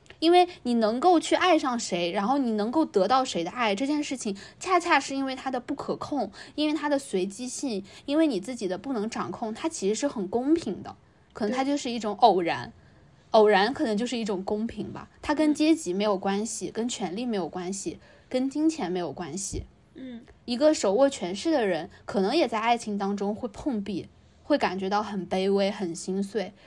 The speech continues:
Speaker 1: 但是一个没有金钱的人、没有权势的人，可能他在，也可以在爱情里面去享受真正的幸福，去忘却痛苦和忧愁，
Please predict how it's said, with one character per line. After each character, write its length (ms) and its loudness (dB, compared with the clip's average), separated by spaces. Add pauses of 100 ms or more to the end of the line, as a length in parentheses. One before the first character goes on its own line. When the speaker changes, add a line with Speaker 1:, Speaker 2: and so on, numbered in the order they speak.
(180)
Speaker 1:
但 180 2
是 140 -2
一 100 -2
个 160 2
没 120 0
有 140 2
金 220 -4
钱 220 -6
的 100 -4
人、 220 -4
没 80 -4
有 120 0
权 280 -8
势 120 -6
的 120 -2
人， 180 -6 (220)
可 140 -4
能 140 0
他 140 -4
在， 280 2
也 100 2
可 160 -2
以 100 -2
在 300 0
爱 180 2
情 180 -4
里 80 -2
面 200 -4
去 120 -8
享 280 -6
受 280 -4 (440)
真 160 0
正 100 -2
的 100 -2
幸 320 -4
福， 300 -10 (240)
去 140 -8
忘 260 0
却 320 -4 (460)
痛 240 -4
苦 200 -6
和 140 -6
忧 220 0
愁， 280 -10